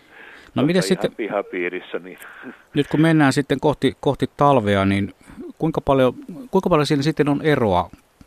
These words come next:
Speaker 2: tämänhetkiseen tilanteeseen? Hiljeneekö se ihan täydellisesti sulla?
Speaker 1: No, kyllä se aika täydellisesti tossa joulukuun aikaan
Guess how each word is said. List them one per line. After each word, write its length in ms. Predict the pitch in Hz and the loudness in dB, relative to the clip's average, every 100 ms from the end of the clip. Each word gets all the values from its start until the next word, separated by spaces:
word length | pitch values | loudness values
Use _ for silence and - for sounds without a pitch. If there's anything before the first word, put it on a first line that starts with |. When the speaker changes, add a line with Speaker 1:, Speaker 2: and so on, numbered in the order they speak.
| _ _ _ - - | _ _ _ -12 0
Speaker 2:
tämänhetkiseen 720 | 120 120 110 110 107 113 98 | 4 4 2 0 -2 -2 -2
tilanteeseen? 560 | 107 104 92 101 107 101 | -2 -2 -2 -4 -2 -2
Hiljeneekö 640 | 143 165 131 120 120 110 | 0 4 4 6 4 2
se 140 | 113 127 | 0 0
ihan 220 | 127 131 | 0 0
täydellisesti 720 | 135 131 110 104 95 101 107 | 4 4 4 0 -4 -6 -6
sulla? 440 | - 107 98 - - - | -4 -4 -4 -6 -14 -14
Speaker 1:
No, 460 | 165 165 160 147 - - - _ - - - - _ | -2 0 2 0 -8 -18 -20 _ -20 -20 -20 -20 _
kyllä 140 | 151 143 | -6 0
se 140 | 156 - | 0 2
aika 440 | 151 175 147 113 | 4 6 4 0
täydellisesti 920 | - 104 107 101 101 98 98 95 110 | 0 0 0 -2 -8 -10 -12 -12 -14
tossa 480 | - 104 - - 85 _ _ _ _ _ _ _ | -10 -10 -8 -6 -8 _ _ _ _ _ _ _
joulukuun 840 | 110 98 92 87 - 87 85 85 - - | -4 -2 -2 -6 -12 -14 -14 -16 -20 -14
aikaan 580 | 92 87 - 92 87 | -10 -10 -12 -12 -12